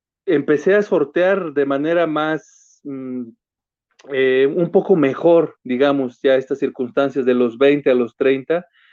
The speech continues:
ya, ya era como, eh, se volvió un poquito más ameno, ¿no? O sea, las relaciones que tuve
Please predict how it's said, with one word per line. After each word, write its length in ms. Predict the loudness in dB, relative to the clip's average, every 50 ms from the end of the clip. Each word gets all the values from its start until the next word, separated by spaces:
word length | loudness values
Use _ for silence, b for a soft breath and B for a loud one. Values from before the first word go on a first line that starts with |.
| b b b b b _ -2
ya, 520 | 0 2 4 4 4 4 2 2 2 0 0 2
ya 120 | 4 4
era 320 | 4 4 4 4 2 0
como, 960 | -2 -4 -8 -8 -6 -4 -4 -4 -4 -4 -4 -4 -4 -4 -4 -4 -6 -6 -8 -10 _ _ _ _ _ _ _ _ _ _
eh, 480 | -2 0 0 0 0 0 -2 -4 -4 -6 -10 -14 -18 -10
se 160 | -4 0 2
volvió 260 | 4 4 4 4 4
un 80 | 2 0
poquito 300 | -2 -2 0 2 2 4
más 200 | 2 2 2 2
ameno, 640 | 2 2 2 2 2 2 0 0 -2 -4 -6 -8 _ _ -12
¿no? 320 | -6 -4 -4 -4 -4 -4
O 60 | -6 -4
sea, 120 | -4 -4
las 160 | -2 -4 -4
relaciones 540 | -4 -2 -2 -2 -2 -2 -2 -2 -2 -4 -6
que 160 | _ -6 -6
tuve 500 | -4 -2 -2 0 0 2 0 0 -2 -4